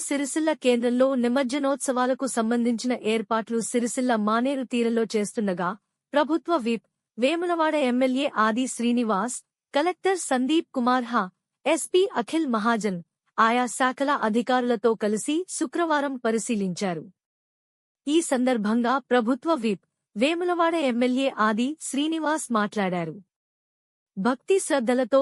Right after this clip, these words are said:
వినాయక నిమజ్జన ఉత్సవాన్ని ఘనంగా నిర్వహించాలని పిలుపునిచ్చారు. వేడుకలకు ప్రభుత్వం సహకారం ఉంటుందని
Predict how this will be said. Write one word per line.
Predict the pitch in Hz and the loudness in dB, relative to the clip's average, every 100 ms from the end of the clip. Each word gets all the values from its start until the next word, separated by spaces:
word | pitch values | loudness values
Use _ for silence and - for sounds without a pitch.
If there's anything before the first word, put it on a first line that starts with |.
| 269 | 2
వినాయక | 220 247 285 254 294 247 | 0 0 -2 -2 0 2
నిమజ్జన | 233 240 262 277 233 | 2 0 0 0 -2
ఉత్సవాన్ని | - 247 247 233 254 233 185 | -2 0 0 0 0 -2 -2
ఘనంగా | 208 247 277 311 277 | 0 0 -2 -2 0
నిర్వహించాలని | 233 233 226 214 233 220 208 262 - | 0 0 0 0 0 0 0 -2 -2
పిలుపునిచ్చారు. | 254 247 311 262 190 - 196 165 202 _ _ _ _ _ _ _ _ _ | -2 -2 -2 -2 -2 -4 -6 -6 -12 _ _ _ _ _ _ _ _ _
వేడుకలకు | 202 254 320 302 - - 262 247 254 | 2 4 4 0 -2 0 -2 0 2
ప్రభుత్వం | 226 247 302 330 311 | 2 0 0 -4 -2
సహకారం | 262 240 269 285 311 302 247 | -2 -2 -2 0 0 -2 -2
ఉంటుందని | 247 233 220 | 0 0 0